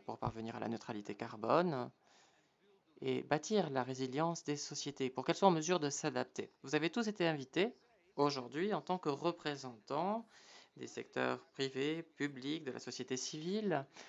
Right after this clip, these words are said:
afin de poursuivre les discussions sur les implications de la pandémie pour les migrants, ainsi que sur le rôle des migrants dans la riposte et le relèvement face à la covid dix-neuf.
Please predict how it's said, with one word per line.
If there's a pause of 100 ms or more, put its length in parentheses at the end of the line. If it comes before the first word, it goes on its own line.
(160)
afin
de
poursuivre
les
discussions
sur
les
implications
de
la
pandémie
pour
les
migrants,
ainsi
que
sur
le
rôle
des
migrants (360)
dans (160)
la
riposte
et
le
relèvement (400)
face
à
la
covid
dix-neuf.